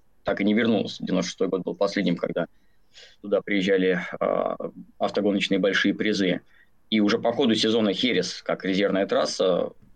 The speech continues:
заменил как раз, э, Эштарил. А в этом году также финальный этап,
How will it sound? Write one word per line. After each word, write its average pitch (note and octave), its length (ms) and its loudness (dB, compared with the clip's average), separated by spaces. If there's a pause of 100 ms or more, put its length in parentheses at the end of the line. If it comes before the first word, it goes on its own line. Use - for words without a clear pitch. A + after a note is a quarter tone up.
(120)
заменил G2 300 0
как F#2 220 -4
раз, - 360 -4
э, F#2 260 0
Эштарил. G2+ 500 0 (400)
А F#2+ 460 2
в F#2 180 0
этом D3+ 300 2
году G#2+ 520 2 (320)
также G#2+ 300 0
финальный A2 520 2
этап, D#3 380 0